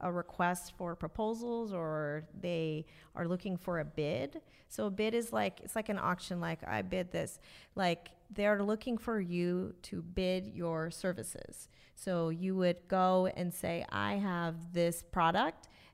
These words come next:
and here's what my cost is if you wanna hire me for my product or my service, and I'm gonna put my name in the hat to try to get that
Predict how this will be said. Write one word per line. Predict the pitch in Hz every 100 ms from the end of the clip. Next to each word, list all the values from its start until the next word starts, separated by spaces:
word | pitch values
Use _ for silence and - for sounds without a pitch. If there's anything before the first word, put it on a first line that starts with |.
| -
and | 185 180 175 175 175 - -
here's | - 196 185 185 180
what | 180 180
my | 180 170
cost | - 202 202 - -
is | 285 302 320 311 - - -
if | 185 208
you | 190
wanna | 185 180
hire | 185 180 196
me | 214 233
for | 233 196
my | 175 156
product | - 226 226 220 -
or |
my | 175 175
service, | - 214 247 302 330 - - - - -
and | 190
I'm | - 185 202
gonna | 208
put | 202 - -
my | 185
name | 175 175 185
in | 196
the | 226
hat | 247 262 311 302 -
to | 190
try | - 180 180
to |
get | 180 180 165 - - _ _ -
that | 175 -